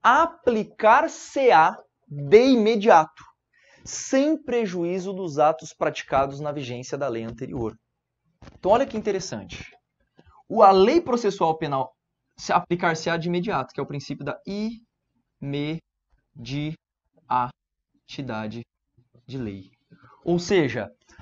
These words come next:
a expressão que extrai a imediatidade é o desde logo.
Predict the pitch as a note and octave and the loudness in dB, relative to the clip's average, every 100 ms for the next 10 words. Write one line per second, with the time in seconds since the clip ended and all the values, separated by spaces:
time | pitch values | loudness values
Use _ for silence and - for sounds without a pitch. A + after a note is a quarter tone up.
0 | - D#3 F3+ A#3+ - A3 F#3+ F3+ B3+ D#4 | 2 4 4 0 -2 4 4 4 2 2
1 | F4 C4+ C4 - - E3+ C#3 A#2 - _ | 0 -6 -6 -6 4 6 6 2 -8 _
2 | - D#3+ D#3+ D3+ D3+ C#3+ C3 C3 F#3 F3 | 0 2 2 2 2 2 0 2 4 2
3 | A2 G2+ _ - G3+ E3+ D#3+ F3 E3 A3+ | -2 -12 _ -2 -2 0 0 0 -2 0
4 | E3 E3 A#2+ | 0 0 -4